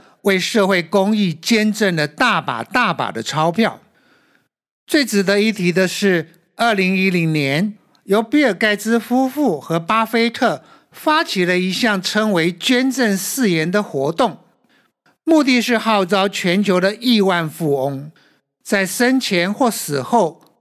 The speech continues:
至少捐出自己一半的财富，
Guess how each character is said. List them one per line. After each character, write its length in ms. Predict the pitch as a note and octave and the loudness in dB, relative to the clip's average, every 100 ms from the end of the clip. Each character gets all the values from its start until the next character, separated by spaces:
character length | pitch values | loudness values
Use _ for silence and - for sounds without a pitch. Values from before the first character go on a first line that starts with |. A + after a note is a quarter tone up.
| _ | _
至 240 | - E4 | 0 2
少 220 | B3 E3+ D3 | 2 0 -2
捐 400 | - A3 A#3 A#3+ | 0 2 2 0
出 320 | A#3 A#3 A#3 | 2 0 -2
自 200 | - D4+ | -2 0
己 240 | A#3 F3+ F#3 | 2 0 0
一 140 | E3+ | 0
半 320 | F3 - B3 | 0 0 0
的 100 | F3 | 0
财 360 | D#3+ - C3 C#3 | -4 -6 -4 -2
富， 400 | F3 C#4 F3 | 0 0 0